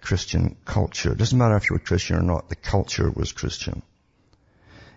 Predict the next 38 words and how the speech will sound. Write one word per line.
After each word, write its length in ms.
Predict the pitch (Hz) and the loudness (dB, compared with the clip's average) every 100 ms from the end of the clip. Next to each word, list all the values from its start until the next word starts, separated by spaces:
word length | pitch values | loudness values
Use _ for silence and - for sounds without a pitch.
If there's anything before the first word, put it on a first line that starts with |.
| - | -2
Uh, 160 | 90 90 | 2 4
there 100 | 101 | 2
was 100 | 104 | 2
no 60 | |
such 280 | 104 - - | 2 0 0
thing 160 | 101 90 | 0 2
as 180 | 87 - | 0 2
moral 360 | 95 101 90 | 4 6 6
relativity. 800 | 90 87 85 - - 104 - - | 4 2 2 2 0 0 0 0
Everyone 520 | - 131 117 107 101 | 2 2 4 4 6
knew 240 | 98 98 92 | 6 6 4
the 100 | 90 | 2
tribal 500 | - 92 87 87 87 | 2 2 4 4 4
rules, 480 | 85 123 - - - | 4 4 2 0 2
and 80 | |
that's 160 | 143 - | 2 2
what 120 | 76 | 2
they 80 | - | 4
are. 260 | 87 - 85 | 4 4 4
They're 140 | 82 | 0
taboos 540 | - 98 110 101 104 | 0 0 4 4 4
or 100 | - | 0
tribal 420 | 82 - 80 80 90 | -2 2 0 2 0
rules. 420 | 104 139 87 85 | 2 2 2 0
Every 300 | 87 107 - - - - | 2 2 0 -10 -20 -4
little 180 | 85 104 | 0 2
tribe 380 | - 123 120 117 | 2 2 4 4
has 280 | 90 82 | 2 2
them. 220 | 82 69 73 _ _ _ _ _ - | 0 -4 -6 _ _ _ _ _ 0
Very 160 | 101 131 | 2 2
simple. 640 | - 107 - 85 110 - _ | 4 4 4 4 2 -4 _
You 100 | - | -6
follow 300 | 82 101 95 | 0 4 6
the 100 | 117 | 6
rules 440 | 117 90 87 101 85 | 4 4 6 4 2
and 80 | |
everything 340 | 85 - 98 117 | 0 2 2 6
works. 400 | 117 - - | 4 2 -8